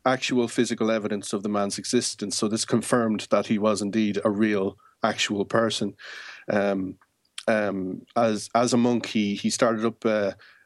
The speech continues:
a, a tract society. Tracts are like, uh, circulars, like newsletters,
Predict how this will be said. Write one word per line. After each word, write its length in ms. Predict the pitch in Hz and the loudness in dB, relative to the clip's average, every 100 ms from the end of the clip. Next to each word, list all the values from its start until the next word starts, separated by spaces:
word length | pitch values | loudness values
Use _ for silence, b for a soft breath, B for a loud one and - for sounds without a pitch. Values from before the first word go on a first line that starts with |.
| - | 0
a, 200 | 107 104 | 0 0
a 60 | |
tract 500 | - - 135 - - - | -2 -2 -2 -4 -10 -8
society. 580 | - - 98 90 101 | -6 -2 -2 -2 -6
Tracts 460 | 95 - 135 - - | -4 0 0 -2 -4
are 60 | 113 | 0
like, 340 | 107 104 - | 0 -2 -2
uh, 180 | 104 101 | 0 0
circulars, 720 | - - 120 - 101 90 87 | 0 0 0 2 0 0 -2
like 120 | 98 95 | -4 0
newsletters, 840 | 117 110 104 98 98 - - | 2 4 2 0 -4 -6 -6